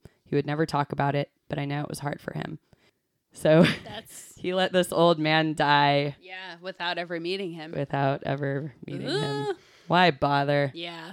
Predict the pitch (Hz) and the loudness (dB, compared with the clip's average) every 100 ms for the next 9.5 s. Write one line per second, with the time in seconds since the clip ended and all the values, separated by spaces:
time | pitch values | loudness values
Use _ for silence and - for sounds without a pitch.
0 | 185 190 - - 180 160 165 - 143 143 | -12 -12 -12 -10 -8 -8 -8 -2 0 0
1 | 139 165 156 165 _ _ - - 185 202 | -2 -6 -14 -16 _ _ -20 -4 4 6
2 | 175 147 156 226 175 185 165 147 147 _ | 8 6 4 0 -2 2 2 0 -8 _
3 | _ _ - 143 139 139 135 135 139 - | _ _ -2 -2 -2 -4 -4 -4 -4 -4
4 | 139 135 139 139 - - 139 139 143 143 | -4 -4 -6 -6 -6 -6 -4 -4 -4 -4
5 | 143 143 233 370 202 180 147 139 - 139 | -4 -2 0 2 2 2 -4 -8 -6 -6
6 | 143 143 139 139 139 143 143 143 - - | -6 -4 -4 -4 -6 -8 -6 -6 -4 0
7 | 254 185 - - 156 151 151 - 226 240 | 0 2 2 2 2 0 0 2 4 4
8 | 185 147 151 151 370 403 - 240 202 165 | 4 6 8 6 6 4 4 2 -4 -8
9 | - 190 180 180 | -10 -18 -18 -18